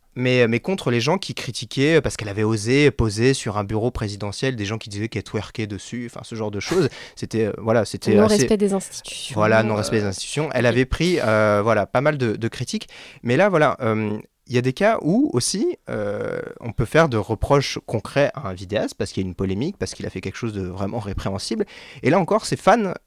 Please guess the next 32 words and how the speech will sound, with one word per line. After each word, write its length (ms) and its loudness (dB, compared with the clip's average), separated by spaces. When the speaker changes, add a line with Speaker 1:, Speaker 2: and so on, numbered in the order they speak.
Speaker 1:
euh, 800 2
le 120 0
défendent, 440 2
euh, 720 2
bec 480 -2
et 80 2
ongle. 240 0
Est-ce 100 -4
que 80 0
vous 140 0
trouvez 280 0
que 340 2
les 200 4
abonnés 300 8
les 80 6
plus 140 -4
fidèles 280 0
sont 160 -4
vraiment 280 0
prêts 220 0
à 100 4
tout 160 -6
pour 200 -4
défendre 280 -2
leur, 180 0
leur 220 0
youtubeur 500 2
préféré, 320 -4
et 40 0
je 80 -8
pense, 180 -8
euh, 40 -8